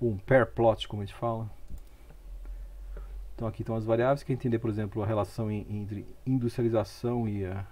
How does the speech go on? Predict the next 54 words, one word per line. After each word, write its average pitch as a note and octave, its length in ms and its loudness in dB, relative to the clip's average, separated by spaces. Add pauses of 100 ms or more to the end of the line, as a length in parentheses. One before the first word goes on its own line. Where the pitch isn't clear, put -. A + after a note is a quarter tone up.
(120)
e F#2+ 60 -6
a F#2+ 40 -6
criminalidade, G#2+ 800 0
você - 140 -12
tem A#2 220 -8
aqui. A2 380 -6 (1120)
Tá, A#2+ 140 -6
então F3 160 -4
tem C#4+ 240 -4
bastante D#3+ 340 -2
facilidade B2+ 500 2
de A2 100 -4
gráficos. B2 640 -2 (480)
Tem E3 80 0
uma D#3 40 4
biblioteca C3+ 380 4
mais C3+ 180 4
avançada A#2+ 380 2
pra A2+ 120 0
gráficos A2 400 4
que B2 120 -2
é - 20 2
a - 20 2
G G#2+ 120 0
G G#2 120 -2
plot, A2 320 2
que - 80 -4
a G2 40 -2
gente - 100 -6
vai G#2 80 0
acabar G#2 380 0
falando G2+ 340 -2
dela G2+ 180 2
também, E3 360 0
mas F3+ 200 0
começa F3+ 380 -2
trabalhando D#3 420 2
com D3 120 0
essas D3 240 -4
coisas C#3 280 4
básicas, G#2+ 540 2
né? D#3 200 0 (600)
Então B2+ 100 -6
aprende A#2+ 220 -2
a A#2 60 2
fazer A2+ 200 0
os G#2 120 2
gráficos, G2+ 340 0
sei A#2 80 0
lá, G#2 140 2
você - 60 -14
quer F#2+ 80 -6
fazer G2+ 180 -4
um, F#2+ 180 -4